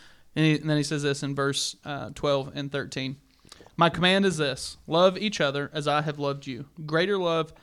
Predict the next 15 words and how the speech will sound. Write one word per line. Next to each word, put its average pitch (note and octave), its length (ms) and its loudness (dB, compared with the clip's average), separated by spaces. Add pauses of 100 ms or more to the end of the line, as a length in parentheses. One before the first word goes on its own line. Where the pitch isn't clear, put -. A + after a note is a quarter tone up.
(480)
uh, C3+ 240 -2
has D3+ 200 -2
no D#3 240 2
one F#3 260 -4
than F3 140 -4
this, C3+ 400 -8 (140)
that C#3 120 -6
he D3+ 100 -6
lay C#3 200 0
down C#3 200 -2
his C#3+ 180 -4
life C3 360 -2 (280)
for C3+ 220 -6
his D3+ 160 -4
friends." - 540 -10